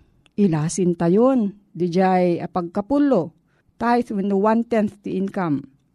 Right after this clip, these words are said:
Kun daton nga para iti Apo. No, adda pa nagrangay ti negosyo tayo, gapu daytoy iti panang bendisyon ni Apo Diyos. Mangilyasin tayo met ti kantidad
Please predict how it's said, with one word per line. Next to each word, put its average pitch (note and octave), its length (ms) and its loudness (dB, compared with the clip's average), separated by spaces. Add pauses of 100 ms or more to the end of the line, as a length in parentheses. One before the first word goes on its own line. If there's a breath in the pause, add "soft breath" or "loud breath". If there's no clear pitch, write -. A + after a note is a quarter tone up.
(160)
Kun A3 640 4
daton A3+ 720 2
nga F3+ 80 0
para F#3 320 0
iti E3+ 220 -4
Apo. F3 500 -4 (500)
No, A3 560 2
adda F#3 240 2
pa G3+ 160 2
nagrangay F#3+ 640 0
ti E3+ 160 0
negosyo E3+ 560 0
tayo, G3+ 400 0 (560 soft breath)
gapu - 320 -8
daytoy D4+ 400 -2
iti B3+ 160 -6
panang A#3 480 -2
bendisyon A3 640 2
ni F3+ 80 0
Apo G#3 320 -2
Diyos. F3 480 -4 (540)
Mangilyasin F3+ 720 0
tayo F#3 320 2
met B3+ 320 0
ti G3+ 80 -10
kantidad F3 640 -2